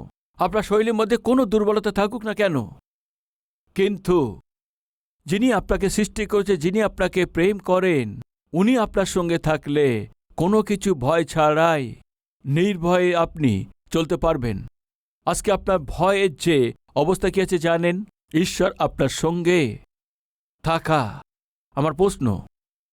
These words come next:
ঈশ্বর আপনার সঙ্গে আছেন কি? কতজন বুকেতে হাত রেখে এটা বলতে পারবেন, "ঈশ্বর আমার সঙ্গে আছেন"? যদি ঈশ্বর আপনার সঙ্গে আছে, আপনি কাউকেই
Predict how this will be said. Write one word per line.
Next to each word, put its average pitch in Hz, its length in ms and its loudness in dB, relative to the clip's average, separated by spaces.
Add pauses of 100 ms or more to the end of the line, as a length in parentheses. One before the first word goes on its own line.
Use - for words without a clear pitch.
ঈশ্বর 175 300 0
আপনার 180 180 -2
সঙ্গে 165 220 -2
আছেন 185 300 0
কি? 190 220 -2 (580)
কতজন 185 420 0
বুকেতে 180 340 0
হাত 160 220 0
রেখে 135 500 0 (440)
এটা 156 200 -2
বলতে 156 320 0
পারবেন, 135 460 0 (200)
"ঈশ্বর 160 280 0
আমার 151 160 2
সঙ্গে 143 280 0
আছেন"? 120 380 -2 (920)
যদি 175 280 0
ঈশ্বর 190 360 0
আপনার 208 300 -2
সঙ্গে 196 340 0
আছে, 185 340 0
আপনি 170 240 -4
কাউকেই 170 560 0